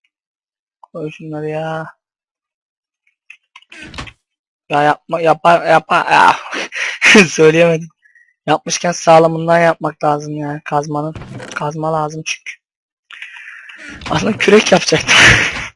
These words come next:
<laughs> Çaktırmadım. Aslında kürek yapacaktım. Kazmaya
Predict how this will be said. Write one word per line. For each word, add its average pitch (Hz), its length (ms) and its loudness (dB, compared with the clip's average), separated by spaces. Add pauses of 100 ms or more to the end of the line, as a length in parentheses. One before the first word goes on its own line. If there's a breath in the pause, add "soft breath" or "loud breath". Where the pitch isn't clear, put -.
<laughs> - 720 -12
Çaktırmadım. 160 760 0
Aslında 180 300 2
kürek 202 300 0
yapacaktım. - 600 2 (1900)
Kazmaya 170 600 4